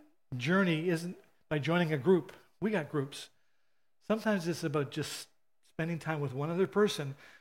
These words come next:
who's just a little ahead of you on the journey. And you can say, "I, you know what? Can you just show me what you know?" And if you're the one that's being asked, you can say, "I don't know how to get down there." The person says, "That's fine.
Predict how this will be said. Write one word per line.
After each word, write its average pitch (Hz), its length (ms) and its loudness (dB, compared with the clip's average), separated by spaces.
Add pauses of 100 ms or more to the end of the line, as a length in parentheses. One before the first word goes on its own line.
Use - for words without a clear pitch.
(120)
who's 160 120 2
just - 200 2
a 180 40 6
little 208 300 8
ahead 214 240 6
of 202 80 6
you 214 160 8
on 202 100 6
the 196 80 4
journey. 175 440 6 (600)
And 175 100 2
you 180 60 4
can 170 100 0
say, 175 140 0
"I, 165 320 2
you 165 80 -4
know 170 80 -2
what? 147 260 -2 (840)
Can 185 100 2
you 247 100 2
just 202 160 0
show 170 220 0
me 160 320 -4
what 170 240 -4
you 156 100 -2
know?" 147 340 0 (3500)
And 147 100 -2
if 127 80 -4
you're 165 120 6
the 160 80 4
one 156 180 2
that's 143 200 -4
being 151 240 -2
asked, 160 280 4
you 143 60 -6
can 139 100 -4
say, 147 220 2 (580)
"I 185 100 10
don't 220 100 6
know 185 60 4
how 180 120 4
to 180 60 4
get 170 180 6
down 156 220 4
there." 175 380 6 (1400)
The - 60 -18
person 170 260 0
says, 156 200 -4
"That's - 180 -6
fine. 160 300 -2